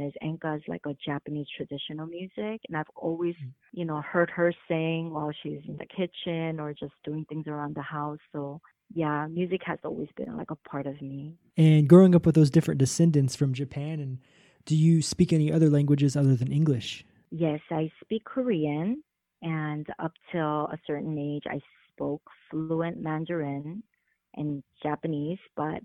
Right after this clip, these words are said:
Speaker 1: now Japanese had faded, uh, so I have a better hearing than speaking. I
Speaker 2: Mm.
Speaker 1: understand a little more than I speak, um, but yeah, if someone were to ask me, I would say Korean and English is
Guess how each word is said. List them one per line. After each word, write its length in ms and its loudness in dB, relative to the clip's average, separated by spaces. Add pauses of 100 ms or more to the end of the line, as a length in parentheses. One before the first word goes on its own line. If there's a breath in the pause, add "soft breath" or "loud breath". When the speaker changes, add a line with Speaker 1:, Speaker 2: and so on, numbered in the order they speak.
Speaker 1:
now 320 -4
Japanese 520 -6
had 160 -6 (180)
faded, 580 -4
uh, 80 -10 (120)
so 80 -4
I 80 -2
have 220 -4
a 240 -4
better 260 -2 (140)
hearing 520 -2
than 160 -6 (120)
speaking. 520 -6 (320)
I 40 -2
Speaker 2:
Mm. 40 -2
Speaker 1:
understand 460 -4
a 40 -2
little 180 -4
more 280 -10
than 160 -10
I 100 -6 (160)
speak, 360 -10 (340)
um, 500 -10 (100)
but 340 -8 (440)
yeah, 280 -10
if 80 -16 (140)
someone 360 -4
were 100 -8
to 160 -6
ask 260 -4
me, 120 -6
I 80 -2
would 180 -4
say 80 -8
Korean 400 -6
and 120 -6
English 500 -8
is 180 -12